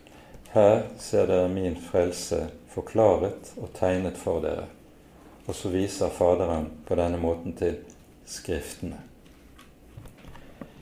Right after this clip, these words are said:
Det sies altså: «Han skal føre rett ut til hedningefolkene.» Det som var Israels kall,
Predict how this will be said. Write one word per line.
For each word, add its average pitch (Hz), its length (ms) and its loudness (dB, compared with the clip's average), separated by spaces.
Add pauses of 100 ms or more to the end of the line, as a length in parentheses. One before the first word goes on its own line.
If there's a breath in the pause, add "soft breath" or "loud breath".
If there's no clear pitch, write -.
(1800 loud breath)
Det 113 100 -4
sies 117 420 6
altså: 107 520 4 (220)
«Han 107 320 2
skal 95 320 -2
føre 95 460 4 (100)
rett - 480 -2 (320)
ut - 480 -4 (240)
til 87 240 0
hedningefolkene.» 87 880 -2 (1400 loud breath)
Det 127 160 6
som 123 180 0
var 110 140 10
Israels 123 640 2
kall, 117 300 2